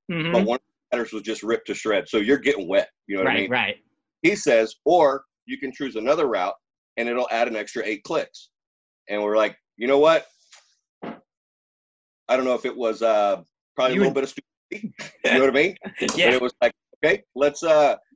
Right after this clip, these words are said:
Speaker 2: let's pull off these clothes." You know what I mean? "Let's, let's waterproof it, get in the Alice pack. We're gonna tie up the rifles to this thing, and we're gonna swim it." So on the other side,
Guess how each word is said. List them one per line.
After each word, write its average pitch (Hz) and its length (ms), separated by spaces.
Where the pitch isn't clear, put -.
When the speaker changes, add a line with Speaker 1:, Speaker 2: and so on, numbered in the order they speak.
Speaker 2:
let's 143 320
pull 160 160
off 151 220
these 143 160
clothes." 156 440
You 131 120
know 135 80
what 131 60
I - 20
mean? 147 280
"Let's, - 300
let's 131 220
waterproof 147 420
it, 143 120
get 135 140
in 139 100
the 131 100
Alice 139 320
pack. 156 200
We're 117 140
gonna 113 120
tie 131 180
up 135 80
the 143 80
rifles 143 380
to 131 100
this 143 200
thing, 151 200
and 113 80
we're 120 120
gonna 120 140
swim 127 260
it." - 80
So 151 100
on 151 80
the 151 100
other 233 200
side, 135 400